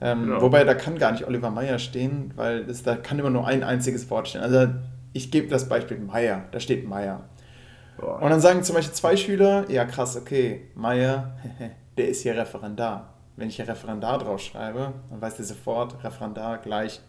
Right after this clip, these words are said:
Speaker 1: Meyer, weil die anderen sind ja Referendarinnen. Okay,
Speaker 2: Mhm.
Speaker 1: alles klar, schreiben drauf, Referendar, zwei schreiben Referendar und einer schreibt, äh,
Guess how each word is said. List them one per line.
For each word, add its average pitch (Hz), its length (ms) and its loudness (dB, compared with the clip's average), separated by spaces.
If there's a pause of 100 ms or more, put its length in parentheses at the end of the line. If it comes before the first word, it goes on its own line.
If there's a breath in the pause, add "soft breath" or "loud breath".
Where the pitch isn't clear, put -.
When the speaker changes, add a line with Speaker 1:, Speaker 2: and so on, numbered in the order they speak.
(240 soft breath)
Speaker 1:
Meyer, 110 440 -4
weil 104 160 -4
die 107 100 -6
anderen 127 200 0
sind 127 120 -4
ja 127 80 2
Referendarinnen. 120 960 -8 (680 soft breath)
Okay, 107 480 -6
Speaker 2:
Mhm. 127 60 -12
Speaker 1:
alles 117 220 -6
klar, 104 240 -6
schreiben 120 340 -2
drauf, 131 340 2
Referendar, 120 840 -2
zwei 123 260 0
schreiben 117 580 -4 (160)
Referendar 113 540 -4
und 120 180 -4
einer 123 240 0
schreibt, 117 600 -4 (880 soft breath)
äh, 113 320 2